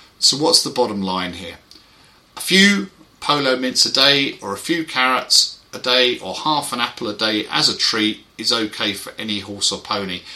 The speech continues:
even if they're obese, prone to laminitis, E M S, P S S M, tying up prone horses and ponies. So the key sort of takeaway here is that the amount of sugar or starch your horse gets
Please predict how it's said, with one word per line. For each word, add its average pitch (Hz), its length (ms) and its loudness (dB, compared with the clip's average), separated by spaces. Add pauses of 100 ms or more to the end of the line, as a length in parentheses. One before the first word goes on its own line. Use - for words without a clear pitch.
(240)
even 135 340 0
if 107 160 -8
they're 104 200 0
obese, 127 760 4 (220)
prone 113 240 -2
to 101 120 -2
laminitis, 98 800 -2
E 104 120 -2
M 101 100 -6
S, 113 460 4
P 135 120 -2
S 113 200 4
S - 160 6
M, 110 300 0 (460)
tying 110 360 0
up - 180 -2
prone 98 380 -4 (240)
horses 90 420 -4
and 85 140 -12
ponies. 87 580 -10 (1500)
So - 220 6
the 160 160 0
key 226 480 4
sort 156 220 8
of 139 80 0
takeaway 123 600 4
here 117 580 0 (100)
is 135 220 6
that 143 140 -8
the 120 120 0
amount 131 560 2
of 147 80 -6
sugar 139 400 2
or 123 60 2
starch - 420 0
your 110 120 -4
horse 110 280 -6
gets - 600 0